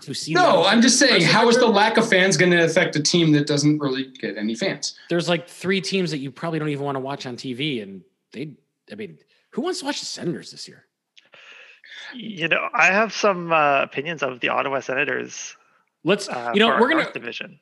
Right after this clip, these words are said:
Speaker 1: well, we're gonna go into, we are about to start here. We are gonna give some predictions. You know, let's just roll right into our thoughts of the divisions. Let's start up north. We'll, we'll start up north with, uh, the, the country contained division.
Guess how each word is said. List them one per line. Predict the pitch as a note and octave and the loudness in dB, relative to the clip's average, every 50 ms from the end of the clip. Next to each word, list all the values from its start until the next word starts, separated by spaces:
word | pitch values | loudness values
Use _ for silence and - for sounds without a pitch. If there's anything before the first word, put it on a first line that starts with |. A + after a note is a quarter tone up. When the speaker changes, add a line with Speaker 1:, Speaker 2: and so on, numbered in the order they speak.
| _ _ | _ _
Speaker 1:
well, | G#3+ A#3 F#3 | -2 -2 2
we're | F3+ A3 C4+ | 2 0 0
gonna | F4+ F#4+ E4+ | 2 0 0
go | C4 C4 C4 | 0 0 0
into, | B3+ A#3 A3 | 0 0 0
we | F3+ F#3+ G#3+ A#3 A3 | 0 0 0 0 0
are | A3 A#3 A#3 | 0 0 0
about | G#3 G3+ G3+ G#3 F3 | 0 0 -2 -2 -4
to | F#3 F3+ | -6 -8
start | - - G3 F#3+ F3 | -6 -4 -4 -2 -2
here. | F3 E3 | -2 0
We | D3+ E3+ F#3+ A3 | 0 2 2 2
are | A#3+ | 2
gonna | B3+ B3 G3 | 0 0 0
give | G#3 A3 G#3+ | -2 -2 0
some | A3 G3+ | -2 -2
predictions. | E3 E3 D3+ E3+ F#3+ - - G2 F#2 - - | -2 -2 -2 -2 -4 -4 -8 -12 -14 -16 -14
You | B2+ C3+ | -12 -10
know, | C3 B2+ | -8 -4
let's | C3+ F3+ F3+ - - | -4 -4 -4 -6 -8
just | D4+ D4 - - | -8 -8 -6 -2
roll | F#3 F#3+ G3 | -2 0 0
right | G3 E3+ E3+ E3 D#3+ D3+ | 0 0 0 0 0 -2
into | D#3+ E3+ F3 D#3+ C#3 C3 B2 | -2 -2 -2 -2 -2 -2 -4
our | A#2+ C3 C3+ | -4 -6 -8
thoughts | B2 - - C3+ C3+ C#3+ B2+ - | -8 -8 -10 -8 -8 -8 -8 -10
of | - - C#3+ D3 D3 C3+ | -8 -6 -6 -6 -6 -8
the | B2+ A#2 | -10 -10
divisions. | A#2 G#2+ A#2+ D3+ E3+ D#3+ C3 B2+ | -10 -8 -8 -8 -8 -8 -8 -8
Let's | D#3 B3 B3+ | -8 -8 -6
start | - F#4 F#4 E4+ | -6 -2 -2 0
up | C#4 F#3+ F3+ | -2 0 -2
north. | F3+ D#3+ - - - - _ _ _ _ _ _ _ _ _ _ _ - | -2 -2 -2 -6 -10 -18 _ _ _ _ _ _ _ _ _ _ _ -8
We'll, | D3+ D#3+ D3 A#2+ | -6 -6 -6 -4
we'll | - F3+ | -6 -6
start | E3 - C4+ C4+ C4+ | -4 0 0 2 2
up | B3 F3+ | 0 0
north | E3+ D#3+ D#3+ D#3+ C#3+ B2 - - B2 | -2 0 0 0 0 -2 -4 -6 -6
with, | C3+ C3 B2 - - | -6 -6 -6 -8 -10
uh, | B2+ B2 A#2+ A#2+ A#2+ A2 F2+ | -8 -8 -6 -6 -8 -10 -10
the, | A#2 A#2 B2 A#2 - - | -10 -10 -10 -10 -10 -10
the | B2+ B2 A#2 A#2 A2 - _ - | -10 -8 -8 -8 -8 -10 _ -8
country | - - F#3+ F3+ - E3 D#3+ | -6 -4 -4 -4 -4 -6 -6
contained | - - D3+ C3 - - C#3 C#3 C#3+ C#3+ C3+ A#2 G#2+ - - - - - _ _ _ _ _ _ _ C3 | -6 -8 -8 -10 -8 -8 -8 -6 -6 -6 -6 -8 -10 -14 -18 -20 -20 -20 _ _ _ _ _ _ _ -8
division. | B2+ C#3+ B2 D3 D3+ C#3+ C#3+ B2+ G2 E2+ | -6 -4 -2 -2 -2 -2 -2 -4 -6 -8